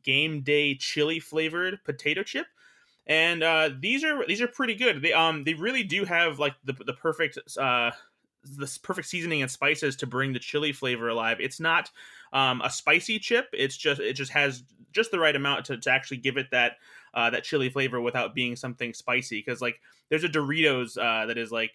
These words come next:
it's, I think it's, like, s-, spicy chili ched-, cheddar maybe or something like that. It's, it's the one in the purple bag, I think. And that one has a little bit of, uh, a kick to it. Um, but this one is, is, is fairly tame and, uh, does a pretty good job of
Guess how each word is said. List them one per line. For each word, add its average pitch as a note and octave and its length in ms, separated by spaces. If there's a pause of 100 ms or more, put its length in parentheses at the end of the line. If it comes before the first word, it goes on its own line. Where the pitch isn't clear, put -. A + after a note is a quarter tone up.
(160)
it's, - 160
I C3 60
think C3+ 160
it's, B2+ 100
like, A#2+ 140
s-, - 240
spicy C3 480
chili B2+ 680
ched-, - 320 (100)
cheddar D#3 380
maybe E3 220
or D#3+ 40
something E3 280
like D#3+ 180
that. D#3+ 220
It's, - 120
it's - 120
the G3 80
one G3 120
in D#3 80
the A#2+ 100 (180)
purple B2 260
bag, G#2 280
I G#2+ 80
think. A#2 200 (400)
And C#3 160
that G3+ 140
one F3 100
has D3+ 200
a C3+ 60
little B2+ 200
bit B2+ 240
of, A#2 400
uh, G#2+ 720
a - 140
kick C3+ 240
to A2 160
it. G#2 120 (340)
Um, A#2 240
but B2+ 100
this D#3+ 160
one D3+ 160
is, B2 180
is, A2+ 320
is B2+ 120
fairly A#2+ 320
tame A2 360
and, A2 220
uh, A2 140
does A#2 160
a - 20
pretty B2 200
good A#2+ 140
job A#2 280
of A2+ 180